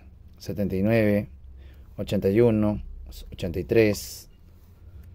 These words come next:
Y seguimos revisando, ¿no? No, no, ahí estás, Lucy Ferrars. Ya está, listo.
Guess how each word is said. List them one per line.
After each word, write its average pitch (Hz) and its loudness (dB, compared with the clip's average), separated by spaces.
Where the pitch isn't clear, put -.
Y 117 0
seguimos 135 6
revisando, 92 0
¿no? 139 0
No, - -6
no, - -8
ahí 120 -4
estás, - -10
Lucy 117 2
Ferrars. 123 8
Ya - -8
está, 82 -14
listo. 92 -4